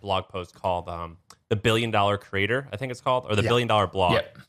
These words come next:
Speaker 2: Billion
Speaker 3: let's
Speaker 2: Dollar
Speaker 3: do the
Speaker 2: Creator.
Speaker 3: billion dollar. Let's do the
Speaker 1: And
Speaker 3: billion dollar one. Or, uh, sorry, Sam, I didn't know where you're going with that.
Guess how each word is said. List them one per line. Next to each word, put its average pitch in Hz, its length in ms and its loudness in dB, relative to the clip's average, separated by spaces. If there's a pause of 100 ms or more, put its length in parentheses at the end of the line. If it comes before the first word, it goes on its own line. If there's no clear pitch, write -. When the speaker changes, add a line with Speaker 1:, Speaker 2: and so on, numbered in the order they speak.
(120)
Speaker 2:
Billion - 180 2
Speaker 3:
let's 196 140 4
Speaker 2:
Dollar 185 80 -4
Speaker 3:
do 302 60 0
the 269 60 0
Speaker 2:
Creator. 180 120 2
Speaker 3:
billion 170 260 4
dollar. 135 420 2
Let's 165 140 -2
do 247 80 -2
the 202 60 6
Speaker 1:
And 123 80 6
Speaker 3:
billion 131 180 4
dollar 101 220 0
one. 90 260 -10 (100)
Or, 127 100 2
uh, 123 140 2
sorry, 104 300 0
Sam, 104 200 -4
I 104 60 2
didn't 110 120 0
know 107 60 0
where 101 100 -2
you're 92 100 -4
going 92 180 -6
with 85 100 -12
that. 90 160 -12